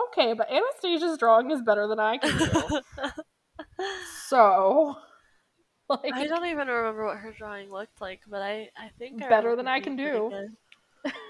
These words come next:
Speaker 2: <laughs> <sighs> Yeah, I don't know. <laughs>
Speaker 1: Yeah, I don't know. I, yeah, I was like, "Okay, Anastasia's drawing,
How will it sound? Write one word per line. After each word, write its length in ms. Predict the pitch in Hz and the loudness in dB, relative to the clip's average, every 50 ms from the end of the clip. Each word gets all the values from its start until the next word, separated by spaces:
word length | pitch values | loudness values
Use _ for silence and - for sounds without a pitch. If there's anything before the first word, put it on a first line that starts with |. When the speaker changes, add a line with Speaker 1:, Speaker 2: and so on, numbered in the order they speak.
| 392 - - _ - | -20 -20 -12 _ -6
Speaker 2:
<laughs> 260 | 339 - - 403 381 - _ _ _ _ _ _ _ _ _ _ _ _ _ _ _ _ _ _ _ _ _ _ _ _ _ _ _ _ _ _ _ _ _ _ _ _ _ _ _ _ _ _ _ _ _ | -6 -4 -2 -4 -4 -4 _ _ _ _ _ _ _ _ _ _ _ _ _ _ _ _ _ _ _ _ _ _ _ _ _ _ _ _ _ _ _ _ _ _ _ _ _ _ _ _ _ _ _ _ _
<sighs> 580 | - - 330 320 - - - - - - - - | -12 -6 0 0 0 0 0 -4 -12 -16 -16 -6
Yeah, 300 | 262 247 226 214 208 - - _ _ - - _ _ | -2 -2 -2 -2 -2 -6 -12 _ _ -20 -20 _ _
I 100 | - 233 | -14 -12
don't 160 | 240 240 214 185 | -12 -12 -10 -10
know. 280 | 185 202 190 190 190 _ _ | -8 -8 -10 -10 -14 _ _
<laughs> 120 | _ 302 254 | _ -8 -2
Speaker 1:
Yeah, 560 | 269 - 349 370 - 415 392 - - 370 320 | 2 4 10 12 12 12 12 12 10 6 2
I 40 | 220 | -2
don't 160 | 226 214 202 | -6 -12 -12
know. 80 | 196 185 175 | -12 -8 -2
I, 320 | 147 240 240 247 214 - | 2 4 4 4 2 0
yeah, 220 | 254 240 226 214 | 0 2 4 4
I 160 | 196 - 254 254 | 4 4 4 2
was 180 | 285 302 294 | 2 -2 -2
like, 180 | 269 262 247 240 | -2 -2 -2 -2
"Okay, 260 | 277 269 294 220 - | -4 -4 -4 -4 -4
Anastasia's 640 | 214 254 359 453 466 - 494 453 403 403 349 294 | -2 -4 -4 -4 -4 -6 -6 -2 -2 -2 -2 -4
drawing, 540 | 262 214 208 208 214 220 233 233 254 247 233 | -4 -2 -2 0 0 -2 -4 -8 -10 -14 -16